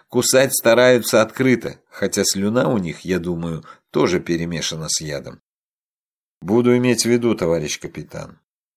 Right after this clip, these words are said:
Бандиты начали атаку с попытки бросить через коридор сразу несколько гранат. Они надеялись на то, что хоть одна из них долетит до грота.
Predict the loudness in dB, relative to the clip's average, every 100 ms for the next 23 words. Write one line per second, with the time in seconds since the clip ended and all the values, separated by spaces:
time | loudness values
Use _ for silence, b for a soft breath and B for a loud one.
0 | _ _ _ _ _ _ _ _ _ _
1 | -4 0 0 2 0 2 2 2 2 0
2 | 2 2 2 0 2 -4 -4 -6 0 -2
3 | 0 -2 0 2 2 0 -2 -2 -2 -2
4 | -2 -4 -2 0 0 0 0 2 2 -2
5 | -4 -4 -6 -8 -8 -2 0 0 -8 -12
6 | _ _ _ _ _ -2 0 2 2 4
7 | 2 4 2 0 0 2 2 0 -2 -2
8 | 0 0 0 2 2 2 0 -2 0 0
9 | 0 0 -2 0 0 0 -2 -4 -8 -18